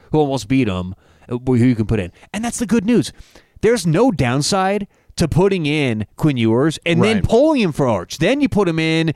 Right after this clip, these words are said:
Speaker 1: you get a little spark, you get him whatever.
Speaker 2: Unless Arch sucks, because then, like, that's what happened
Speaker 1: But
Speaker 2: with
Speaker 1: then you go back once. That's why you get one. You get one. So you get one change
Speaker 2: That
Speaker 1: during the
Speaker 2: hap-,
Speaker 1: season.
Speaker 2: that didn't work well with Hudson Card and, and what's-his-face, uh, two years ago.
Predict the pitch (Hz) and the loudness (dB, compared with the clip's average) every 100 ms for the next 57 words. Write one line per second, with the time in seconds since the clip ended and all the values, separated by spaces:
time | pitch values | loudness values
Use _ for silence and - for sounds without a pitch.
0 | - - 165 160 147 110 - - 175 175 | -8 -4 0 2 2 0 -4 2 2 4
1 | 160 151 156 151 170 165 175 - 151 160 | 2 0 0 0 2 2 2 2 2 2
2 | 156 - - 156 139 - - 123 123 107 | 2 -2 2 2 2 -2 -6 -2 -2 0
3 | 131 135 131 131 139 127 143 - 127 135 | 0 2 0 0 -2 -2 -2 -2 -2 0
4 | 135 131 127 123 220 240 220 214 202 180 | -2 0 2 2 2 2 2 2 0 0
5 | 143 175 175 214 214 214 156 131 95 139 | 0 -2 0 0 0 0 2 0 0 -2
6 | 165 120 151 101 - - 156 - 143 120 | -2 0 -2 -2 -4 0 0 0 -4 0
7 | 139 202 226 214 214 175 196 202 214 127 | 0 0 0 0 0 0 0 0 0 0
8 | - 107 240 170 147 190 170 143 117 147 | 0 0 0 2 2 2 2 2 2 -2
9 | 143 139 - 131 139 135 117 110 - 117 | -2 -6 0 2 2 2 -2 -4 -2 0
10 | 117 139 113 - 123 104 - - 117 107 | 0 0 -4 -4 -2 -2 -4 -6 -2 -2
11 | 101 - 143 101 95 98 92 98 | 0 0 2 0 -2 -4 -4 -4